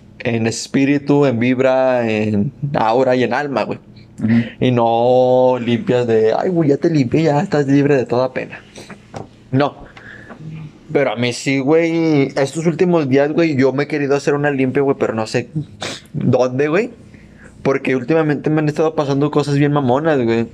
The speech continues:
Speaker 2: Ujú.
Speaker 1: Que al principio puede ser así como de, "Ah, güey, pues no hay pedo". Pero ya fue como que en un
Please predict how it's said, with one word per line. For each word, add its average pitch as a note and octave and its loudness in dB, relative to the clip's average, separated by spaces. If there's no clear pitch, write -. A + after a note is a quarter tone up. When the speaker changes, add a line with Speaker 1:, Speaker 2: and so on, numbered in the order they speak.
Speaker 2:
Ujú. A#2 0
Speaker 1:
Que - 0
al C3 2
principio C#3+ 0
puede E3+ 2
ser E3 0
así D#3 -2
como D#3 0
de, C3+ 0
"Ah, F#3+ -2
güey, G3+ 0
pues C#3+ 0
no C3+ 0
hay D3 0
pedo". D#3+ 0
Pero B2 2
ya A#2 0
fue C#3 -2
como D3+ 0
que C3 -2
en A#2+ -4
un C3 -2